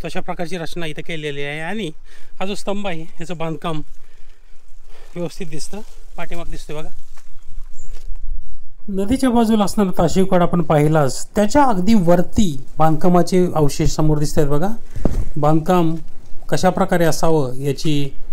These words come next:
रचना इथं पाहायला मिळते. या ठिकाणी असणारा मुख्य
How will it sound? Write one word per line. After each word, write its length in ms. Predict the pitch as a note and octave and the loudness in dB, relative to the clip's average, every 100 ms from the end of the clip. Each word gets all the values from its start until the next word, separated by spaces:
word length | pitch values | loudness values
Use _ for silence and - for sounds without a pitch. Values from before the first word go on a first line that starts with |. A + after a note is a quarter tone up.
| - | 0
रचना 320 | D3 C#3+ E3+ | 0 0 0
इथं 180 | D3+ C#3 | 0 0
पाहायला 300 | C3 C#3 C#3 | 2 2 2
मिळते. 460 | C#3 C3+ E3+ F#3+ F3+ - - - - - - - - - E3 | 2 2 2 0 0 -2 0 0 0 2 2 4 2 0 0
या 120 | B3+ | 0
ठिकाणी 420 | D#4 C#4+ B3 A3 | 0 2 2 2
असणारा 380 | G#3 G#3+ G#3 G3 | 0 0 0 0
मुख्य 720 | D#3+ F3 F3+ - A3+ D3+ | 2 2 2 2 2 2